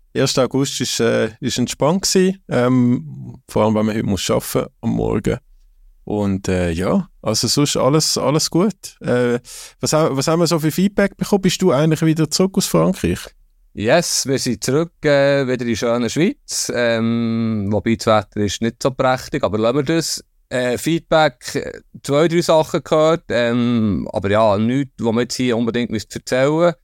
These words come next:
Speaker 2: Äh, weiss nicht genau, Frauen-W M oder allgemein Frauenfußball,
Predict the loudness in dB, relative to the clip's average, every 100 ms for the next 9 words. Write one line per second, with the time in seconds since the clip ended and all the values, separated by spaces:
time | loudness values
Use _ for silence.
0 | _ _ _ _ _ _ _ -4 0 2
1 | 2 0 0 -2 -4 -6 -6 -6 0 0
2 | 0 -2 0 2 4 4 2 -2 -6 -10
3 | -2 2 4 4 4 2 2 2 2 2
4 | 2 -2 -6 -20 -20 -20 -20 _ _ -20
5 | -6 0 2 2 0 0 2 2 2 0
6 | 0 2 2 0 -2 -4 -2 0 2 2
7 | 0